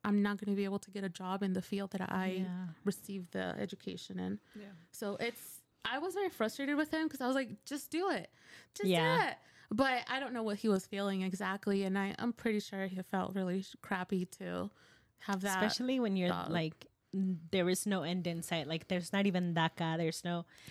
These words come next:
Speaker 2: at
Speaker 1: At
Speaker 2: that
Speaker 1: that time,
Speaker 2: point,
Speaker 1: yeah.
Speaker 2: like, there was no,
Speaker 3: Mm-hmm.
Speaker 2: nothing in sight. I feel like that's how my older brother was too. Like, he was just like,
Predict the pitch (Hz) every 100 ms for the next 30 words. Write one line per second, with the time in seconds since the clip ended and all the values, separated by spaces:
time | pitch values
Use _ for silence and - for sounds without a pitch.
0 | - 185 208 180 175 - 202 190 185 180
1 | 175 170 180 170 180 - 190 180 175 170
2 | - _ _ - - 202 190 175 - _
3 | - 233 202 208 196 165 160 165 165 170
4 | - 143 113 180 180 208 196 180 175 170
5 | - 185 180 160 160 160 160 165 156 156
6 | 151 151 160 - - 165 170 156 147 -
7 | - 160 151 151 156 160 156 127 95